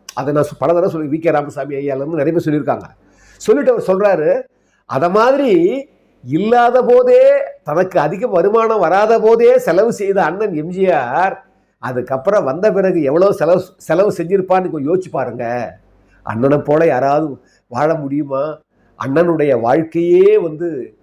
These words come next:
ஒரு பாடம்," அப்படின்றார் சிவாஜி அவர்கள். சொல்றாரு, அதுக்கப்புறம் தான், இந்த கல்யாணத்துக்கு அப்புறம் தான் அந்த குடும்ப பாசம் அதிகமாகி அன்னை சத்யாவோ அன்னை ராஜாமணியோ, "நாங்கெல்லாம் ஏதோ ஒரு வயித்துல பிறந்தவங்க, இவருக்கு நான் பிறந்தனா இல்ல அவருக்கு நாங்க பிறந்தனா,"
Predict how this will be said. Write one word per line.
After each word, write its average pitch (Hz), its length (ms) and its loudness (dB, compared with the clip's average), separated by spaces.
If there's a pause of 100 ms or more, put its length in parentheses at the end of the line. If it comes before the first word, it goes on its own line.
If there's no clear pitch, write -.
(160)
ஒரு 117 180 -12
பாடம்," 143 420 0
அப்படின்றார் 110 460 -10
சிவாஜி 120 500 -6
அவர்கள். 98 220 -14 (100)
சொல்றாரு, 131 280 0
அதுக்கப்புறம் 139 500 -2
தான், 202 220 0 (800)
இந்த 110 120 -18
கல்யாணத்துக்கு 175 500 -2
அப்புறம் 160 260 -4
தான் 180 220 0 (260)
அந்த 117 180 -8
குடும்ப 165 360 0
பாசம் 143 320 0
அதிகமாகி 143 720 -6 (220)
அன்னை 170 580 2
சத்யாவோ 135 560 0
அன்னை 160 320 -2
ராஜாமணியோ, 139 800 -4 (300)
"நாங்கெல்லாம் 156 480 2
ஏதோ 196 180 2
ஒரு 156 300 4
வயித்துல 247 320 2
பிறந்தவங்க, 185 380 -2
இவருக்கு 185 360 -2
நான் 196 180 0
பிறந்தனா 165 340 -2
இல்ல 160 140 -2
அவருக்கு 190 300 -2
நாங்க 180 180 -4
பிறந்தனா," 151 500 -6